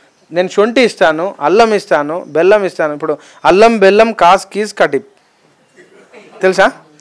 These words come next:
గదే డి-, దవా చాయ్. అల్లం, బెల్లం, కాస్. కాస్ అంటే తెలుసా? చండ్ర చెక్క, కత్త, కత్త, తమలపాకులు వేసే కత్తను కాచు అంటారు. అల్లం, బెల్లం,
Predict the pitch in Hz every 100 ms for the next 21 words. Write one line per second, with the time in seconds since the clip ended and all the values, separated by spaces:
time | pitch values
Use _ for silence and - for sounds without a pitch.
0 | - 170 220 208 185 160 170 160 147 120
1 | - _ _ _ _ 156 190 294 - _
2 | _ _ _ _ 143 175 202 269 - _
3 | _ _ - 196 196 - - _ _ _
4 | _ 165 180 214 196 165 151 214 _ _
5 | _ _ _ _ _ _ _ _ _ 190
6 | 214 233 233 190 131 - _ _ _ _
7 | _ _ _ _ _ _ _ _ - 170
8 | - 208 170 180 208 143 143 165 196 202
9 | 202 196 196 185 175 170 156 196 220 233
10 | 165 175 180 202 160 139 110 _ _ _
11 | _ _ _ 147 170 208 294 - _ _
12 | _ _ _ _ _ 139 131 160 190 269